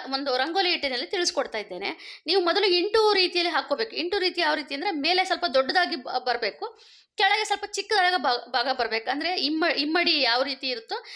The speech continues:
ಅಷ್ಟ್, ಆ ರೀತಿಯಾಗಿ ನೀವು ಒಂದು ಗುರುತನ್ನು ಹಾಕೋಬೇಕಾಗುತ್ತದೆ. ಈಗ ಎರಡು ಪಾದದ ಗುರುತನ್ನು ಹಾಕ್ತಾ ಇದ್ದೇನೆ ನೋಡಿ. ಇದನ್ನ ನೀವು ಈ ತುಂಬಾ ಸರಳವಾಗಿ, ತುಂಬಾ ವಿಶೇಷವಾಗಿ, ನೋಡೋದಕ್ಕೆ ತುಂಬಾ ಚೆನ್ನಾಗಿ ಕಾಣಿಸೋ ರೀತಿಯಲ್ಲಿ ತಿಳಿಸ್ಕೊಡ್ತಾ ಇದ್ದೇನೆ.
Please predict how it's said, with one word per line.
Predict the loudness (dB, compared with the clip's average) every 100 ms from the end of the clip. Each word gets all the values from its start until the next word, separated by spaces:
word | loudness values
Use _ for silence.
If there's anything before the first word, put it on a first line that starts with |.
| -8 -4
ಅಷ್ಟ್, | -4 -2 0
ಆ | 2
ರೀತಿಯಾಗಿ | 2 0 0 0 -2
ನೀವು | -6 -6
ಒಂದು | -8 -8
ಗುರುತನ್ನು | -8 -4 -4 -4
ಹಾಕೋಬೇಕಾಗುತ್ತದೆ. | -6 -8 -6 -4 -4 -6 -8 -10 -12 -14 -20 -4
ಈಗ | 2 4
ಎರಡು | 4 4 4
ಪಾದದ | 2 2 0 -4
ಗುರುತನ್ನು | -6 -6 -6
ಹಾಕ್ತಾ | -6 -4
ಇದ್ದೇನೆ | -6 -6 -8
ನೋಡಿ. | -8 -8
ಇದನ್ನ | -8 -8 -4 -2
ನೀವು | -4 -6
ಈ | -8 -10 -16 -12
ತುಂಬಾ | -8 -2 0
ಸರಳವಾಗಿ, | 2 4 4 2 0 -2
ತುಂಬಾ | -6 -2 -2
ವಿಶೇಷವಾಗಿ, | -2 -2 0 0 -2 -2
ನೋಡೋದಕ್ಕೆ | -2 0 -2 -4
ತುಂಬಾ | -4 -2
ಚೆನ್ನಾಗಿ | 0 0 0
ಕಾಣಿಸೋ | 0 0 -2
ರೀತಿಯಲ್ಲಿ | -4 -6 -6
ತಿಳಿಸ್ಕೊಡ್ತಾ | -6 -6 -6 -6 -6
ಇದ್ದೇನೆ. | -8 -6 -4 -4 -8 -20